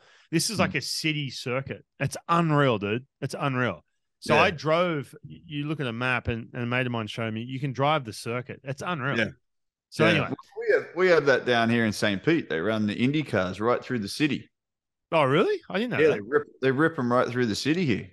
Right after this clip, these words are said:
Speaker 2: Oh, yeah. You can get up on high-rise buildings and sit there and watch it. You can get on helicopters and fly over the, over the top while they're ripping
Speaker 1: Well,
Speaker 2: through
Speaker 1: you
Speaker 2: the
Speaker 1: can,
Speaker 2: streets.
Speaker 1: you can 'cause you're friggin', you know, ten years in the big leagues and you're rich, mate.
Speaker 2: Nah.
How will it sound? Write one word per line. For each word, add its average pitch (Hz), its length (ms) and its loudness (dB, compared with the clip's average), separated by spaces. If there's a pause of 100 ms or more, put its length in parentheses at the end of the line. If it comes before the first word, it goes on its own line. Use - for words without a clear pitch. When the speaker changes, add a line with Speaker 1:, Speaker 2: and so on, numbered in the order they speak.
(120)
Speaker 2:
Oh, 135 160 4
yeah. 131 200 6
You 110 180 4
can 135 280 2
get 147 160 6
up 147 160 4
on 123 100 4
high-rise 123 520 6
buildings 117 420 4
and 104 100 0
sit - 320 -4
there 110 180 4
and 98 120 -2
watch 117 260 2
it. 156 260 0 (360)
You 123 80 2
can 123 80 2
get 131 120 6
on 123 140 6
helicopters 127 800 4
and 95 220 2
fly 113 380 4
over 110 120 4
the, 92 180 0 (200)
over 107 180 6
the 87 100 0
top 120 300 0
while 107 160 4
they're 95 140 2
ripping 104 340 0
Speaker 1:
Well, 131 80 0
Speaker 2:
through 123 120 4
Speaker 1:
you 202 80 4
Speaker 2:
the 175 60 -4
Speaker 1:
can, 117 140 -2
Speaker 2:
streets. 120 160 0
Speaker 1:
you 190 80 0 (140)
can 110 160 -4
'cause 117 200 -6
you're 113 300 -2
friggin', 104 540 -12 (120)
you 117 120 -12
know, 107 180 -10 (180)
ten 120 200 -6
years 110 200 -6
in 98 60 -12
the 90 80 -16
big 107 240 -12
leagues 113 360 -10
and 87 180 -18
you're 92 140 -18
rich, 139 300 -8
mate. 95 180 -10
Speaker 2:
Nah. 101 200 2